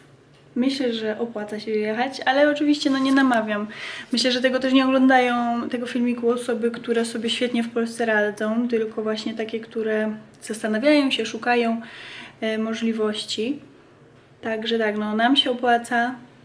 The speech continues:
odkładamy na ten dom i, i tak to. Myślę, no, dużo jest też tutaj Polaków, ogólnie za granicą, także, no, bez powodu nie wyjeżdżamy. Wszyscy za hajsem.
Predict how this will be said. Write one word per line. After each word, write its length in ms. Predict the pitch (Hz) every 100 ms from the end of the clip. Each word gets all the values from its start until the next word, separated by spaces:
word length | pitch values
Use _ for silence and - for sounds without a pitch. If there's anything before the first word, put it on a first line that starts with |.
| - - -
odkładamy 420 | - 233 240 247
na 140 | 233
ten 240 | 226 226 214
dom 420 | 208 214 233 254 - - - - - - - - - -
i, 800 | 240 240 240 240 240 247 247 240 -
i 80 | 240
tak 300 | 349 359 -
to. 280 | 226 220 220 - - -
Myślę, 220 | 240 262
no, 140 | 254 262
dużo 260 | 262 294
jest 160 | 269 247
też 160 | 240 -
tutaj 200 | 226 226
Polaków, 720 | 247 226 220 220 220 226 - -
ogólnie 320 | 233 247 240
za 120 | 240
granicą, 680 | 240 233 226 220 - 226 226 - - - - - - - -
także, 360 | 233 233 240
no, 340 | 240 247 240 240 - -
bez 180 | 254 254
powodu 580 | 247 254 247 247 247
nie 420 | 240 226 220 220 214
wyjeżdżamy. 640 | 214 208 208 208 196 202 214 214
Wszyscy 380 | - 233 - 220
za 160 | 220
hajsem. 680 | 208 202 202 208 214 208